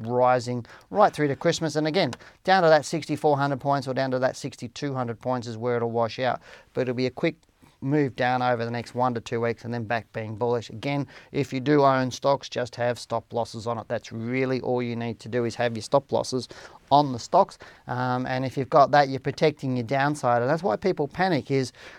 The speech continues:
they think market's gonna crash. I don't care whether the market goes up or down. It's 'cause I have a plan for that. If it goes down, I exit stocks. If it goes up, I stay with the stocks.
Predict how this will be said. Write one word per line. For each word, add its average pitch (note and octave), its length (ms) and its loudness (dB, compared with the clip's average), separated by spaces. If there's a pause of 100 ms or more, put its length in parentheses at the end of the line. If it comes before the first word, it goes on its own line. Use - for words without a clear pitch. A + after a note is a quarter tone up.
(180)
they C3+ 180 4
think D3 320 -2
market's D#3 380 0
gonna C3+ 180 -2
crash. D#3 300 0
I F#3+ 120 4
don't A3+ 160 0
care D#3+ 140 4
whether D3+ 140 4
the D3 40 -2
market C#3+ 300 0
goes C3+ 220 0
up C#3+ 180 0
or B2 100 -2
down. C3+ 460 -2
It's B2 160 -10
'cause C#3 160 -6
I C#3+ 80 0
have B2+ 180 -2
a A#2+ 60 -6
plan C#3 380 -4
for C#3+ 120 -6
that. A#2 160 -2
If A2+ 120 -8
it B2 100 -10
goes D3 240 2
down, D3 300 -2
I C3+ 160 0
exit C3 300 -4
stocks. C3+ 360 -4
If A#2+ 140 -8
it A#2+ 60 -10
goes B2+ 220 -2
up, C3 200 -2
I C3 40 -2
stay D#3+ 220 0
with C#3 140 -2
the A2+ 80 -12
stocks. - 300 -6